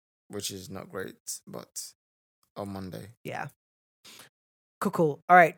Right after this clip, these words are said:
Speaker 2: Cheerios, guys. Peace out. Uh, let me get to this,
Speaker 1: If, if,
Speaker 2: baby.
Speaker 1: if anyone has also traveled lately, let us know. Let us know your traveling experience has been like.
Speaker 2: Oh, if you're
Speaker 1: That'd be pretty cool.
Speaker 2: or if you're planning to travel, uh, make those journeys. I think December is a period where people tend to make those moves as well. So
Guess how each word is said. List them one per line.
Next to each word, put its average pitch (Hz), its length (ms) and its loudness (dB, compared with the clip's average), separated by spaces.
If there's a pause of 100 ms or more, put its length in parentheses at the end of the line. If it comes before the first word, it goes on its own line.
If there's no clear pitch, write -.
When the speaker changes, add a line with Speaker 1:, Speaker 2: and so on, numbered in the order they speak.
Speaker 2:
Cheerios, 185 300 4
guys. 170 300 4
Peace - 280 -6
out. 151 440 2
Uh, 139 360 -4
let 143 140 -6
me 139 240 -10
get 139 280 -10
to - 120 -12
this, - 560 -8
Speaker 1:
If, 147 100 -6
if, 139 140 -6
Speaker 2:
baby. - 140 -12
Speaker 1:
if - 40 -4
anyone 185 200 0
has 143 120 2
also 143 220 -2
traveled 117 560 -2
lately, 110 320 -4
let 113 160 -4
us 113 180 -4
know. 67 320 -12
Let 113 120 -4
us 113 140 -6
know 110 60 -8
your 101 140 -8
traveling 104 280 -10
experience - 320 -14
has 98 100 -16
been 98 200 -14
like. - 380 -16
Speaker 2:
Oh, 156 240 2
if 160 140 -2
you're 156 80 2
Speaker 1:
That'd 120 140 -4
be - 20 -18
pretty 107 160 -6
cool. - 200 -8
Speaker 2:
or - 60 2
if 196 60 8
you're 233 100 8
planning 180 240 6
to 160 80 -4
travel, 156 500 0 (120)
uh, 139 120 -8
make 147 300 -6
those 143 220 -4
journeys. 139 340 -10
I 139 40 -12
think 156 180 -8
December 147 300 -4
is 135 100 -4
a 135 80 -8
period 139 180 -4
where 139 100 -8
people 139 200 -12
tend 131 220 -10
to - 60 -14
make 131 200 -12
those 131 200 -10
moves 131 220 -14
as 135 160 -14
well. 131 220 -8
So 147 300 -8